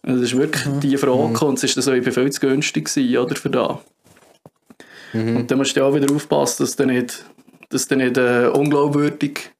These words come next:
Speaker 1: daherkommst. Aber es ist immer sehr schwierig zum Einse-, ein-, einschätzen, oder, was, äh, die ganze Budgetfrage, oder? Ist jetzt jemand da dahinter, wo, wo die Preise kennt?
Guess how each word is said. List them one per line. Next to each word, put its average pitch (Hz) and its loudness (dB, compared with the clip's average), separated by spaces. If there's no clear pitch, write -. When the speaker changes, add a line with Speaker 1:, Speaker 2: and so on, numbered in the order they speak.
Speaker 1:
daherkommst. 135 0
Aber 131 0
es 120 -2
ist 143 2
immer 165 2
sehr 165 2
schwierig 170 0
zum 139 2
Einse-, 156 0
ein-, 156 0
einschätzen, 165 0
oder, 156 0
was, - -4
äh, 127 2
die 131 0
ganze 135 0
Budgetfrage, 147 2
oder? 143 2
Ist 131 0
jetzt 135 -2
jemand 131 0
da 131 2
dahinter, 131 0
wo, 123 2
wo 131 0
die 123 -6
Preise 127 0
kennt? 165 -2